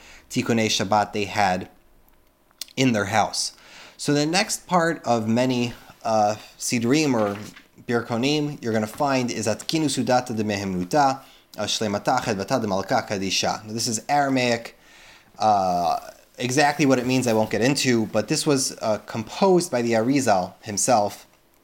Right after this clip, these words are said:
The Arizal says in Sha'ar Kavanot, to recite this formulation. This is basically a, an Aramaic way of saying that we have, uh, instituted, we have, uh, set forth this meal,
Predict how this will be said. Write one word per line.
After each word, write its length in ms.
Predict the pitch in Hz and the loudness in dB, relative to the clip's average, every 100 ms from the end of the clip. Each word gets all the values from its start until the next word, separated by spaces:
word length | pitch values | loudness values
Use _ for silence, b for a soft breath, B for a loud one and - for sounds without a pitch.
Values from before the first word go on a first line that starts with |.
| _ _ _ - - | _ _ _ -18 -4
The 120 | 120 | 0
Arizal 400 | 117 127 131 123 | 4 4 4 2
says 280 | - 131 110 | 2 0 0
in 60 | |
Sha'ar 300 | 104 117 110 | 0 2 2
Kavanot, 480 | - 104 110 123 120 B B B B _ | 2 0 4 4 2 B B B B _
to 440 | - 123 113 107 | -4 2 4 2
recite 460 | 101 110 - 131 131 | 2 0 4 2 2
this 320 | 117 110 110 | -2 0 0
formulation. 920 | - 120 113 104 98 113 175 180 185 170 139 | -2 0 0 2 2 4 4 2 0 0 -4
This 200 | 120 - | -6 -4
is 100 | 107 | -2
basically 680 | 123 123 123 113 113 107 104 107 | 0 0 -2 -4 -4 -2 -4 -6
a, 160 | 104 | -6
an 100 | 95 | -4
Aramaic 680 | 104 107 107 127 143 127 - | -2 0 0 2 0 0 -2
way 180 | 120 113 | 0 0
of 180 | 98 | 0
saying 420 | - - 117 113 107 | -2 -2 0 0 0
that 140 | 95 | -2
we 140 | 104 | -2
have, 260 | 101 95 - B B B B _ | -2 -4 -8 B B B B _
uh, 140 | - 98 | -4 0
instituted, 720 | 147 147 139 127 139 127 113 | 0 0 -2 2 4 4 2
we 160 | 110 110 | 2 2
have, 280 | 110 101 92 | 2 2 2
uh, 220 | 95 95 | 0 0
set 380 | - - 135 127 | -2 0 2 2
forth 380 | - 127 120 120 | 0 2 2 -2
this 600 | 117 117 120 - - - | -4 -2 0 -2 -4 -4
meal, 680 | 117 143 165 143 110 107 | 0 2 4 4 4 0